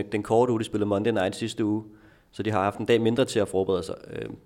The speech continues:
hvilket er en, en faktor i den her kamp også. Øhm, jeg, jeg glæder mig til at se, om, øh, Deshaun Watson, han, øh, kan fortsætte det her, om det er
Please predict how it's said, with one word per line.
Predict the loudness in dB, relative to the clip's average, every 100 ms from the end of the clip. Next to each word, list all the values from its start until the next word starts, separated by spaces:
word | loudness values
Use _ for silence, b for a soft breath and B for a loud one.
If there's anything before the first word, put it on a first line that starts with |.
| -8
hvilket | -2 2 4
er | 2
en, | 0
en | -4 -4
faktor | 0 0 0
i | -2
den | -2
her | -2
kamp | -4 -2
også. | -2 -4 -6 -20 b b b b b _
Øhm, | -4 -2 -4 -4 -6 -8 -14 _ _ _ _ _ _ _ _ -6
jeg, | -4 -2
jeg | 2
glæder | 4
mig | 4
til | 4
at | 2
se, | 2 2 2
om, | 2 2
øh, | 2 2 2 0 -2 -6
Deshaun | -4 -2 2
Watson, | 2 2 -2
han, | -2 0
øh, | 0 0
kan | -4 -4
fortsætte | 0 0 0 -2
det | 0
her, | 2 0
om | -2 -2
det | 2
er | 2